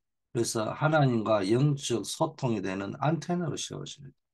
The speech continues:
돼요. 여러분을 통하여 하나님과 소통이 되어질 수 있어요.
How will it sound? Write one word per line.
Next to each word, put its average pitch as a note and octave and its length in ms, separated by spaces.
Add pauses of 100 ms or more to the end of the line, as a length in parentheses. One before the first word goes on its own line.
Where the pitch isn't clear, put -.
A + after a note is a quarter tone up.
(380)
돼요. A#2 160
여러분을 E3 340
통하여 G#2+ 260
하나님과 B2 540
소통이 D3+ 500
되어질 A2+ 380
수 - 180
있어요. - 360